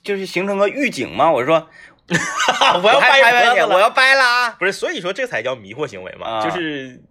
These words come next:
Speaker 2: 嗯，就是别人不知道他在干嘛，然后呢，可能只有他自己知道，说这样整两下挺得劲儿。
Speaker 1: 啊。
Speaker 2: 嗯。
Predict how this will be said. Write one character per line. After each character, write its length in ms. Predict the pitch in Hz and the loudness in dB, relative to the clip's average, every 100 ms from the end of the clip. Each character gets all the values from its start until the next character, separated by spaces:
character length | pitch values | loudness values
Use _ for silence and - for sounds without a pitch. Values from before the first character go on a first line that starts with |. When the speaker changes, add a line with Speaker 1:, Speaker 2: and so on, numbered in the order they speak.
| - | -20
Speaker 2:
嗯， 240 | - 131 - - _ 139 | -20 -20 -20 -20 _ -4
就 120 | 196 | -2
是 80 | 190 | 2
别 120 | 180 | 4
人 120 | 285 | 4
不 60 | 277 | 4
知 60 | 277 | 2
道 60 | |
他 80 | 294 | 4
在 100 | 254 | 4
干 160 | 302 190 | 4 2
嘛， 340 | 117 98 - _ _ _ _ - | -2 -6 -12 _ _ _ _ -2
然 120 | 160 | 0
后 120 | 262 | 2
呢， 80 | 247 240 233 220 214 208 165 | 2 2 2 -2 -6 -12 -10
可 120 | - | -2
能 100 | 180 | 2
只 80 | 262 | 4
有 100 | 277 | 4
他 120 | 220 | 2
自 120 | 233 226 | 0 -4
己 120 | 123 | -8
知 120 | 143 | 0
道， 160 | 165 143 | 2 4
说 120 | 165 | 2
这 100 | 220 | 2
样 220 | 208 113 | 2 2
整 100 | 143 | 0
两 140 | 196 | 0
下 160 | 151 175 | 2 0
挺 120 | 160 | 0
得 140 | 196 120 | -2 2
劲 100 | 214 | 2
儿。 180 | - - - | 2 -4 -20
Speaker 1:
啊。 80 | - - - | -20 -20 -10
Speaker 2:
嗯。 260 | 123 98 | -6 -6